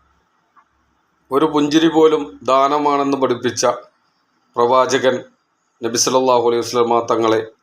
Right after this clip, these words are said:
ഓർത്തെടുക്കുന്ന ഒരു ദിനമാണ് ഈ നബിദിനം എന്നുള്ളത്.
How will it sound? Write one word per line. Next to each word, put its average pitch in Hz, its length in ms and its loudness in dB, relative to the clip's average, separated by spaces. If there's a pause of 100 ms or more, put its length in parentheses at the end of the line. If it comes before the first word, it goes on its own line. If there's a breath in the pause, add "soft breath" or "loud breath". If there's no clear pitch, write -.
(120)
ഓർത്തെടുക്കുന്ന 113 680 -2
ഒരു 104 120 -2
ദിനമാണ് 104 400 -2 (720)
ഈ 110 140 -4 (380)
നബിദിനം 104 460 -4 (500)
എന്നുള്ളത്. 104 400 -4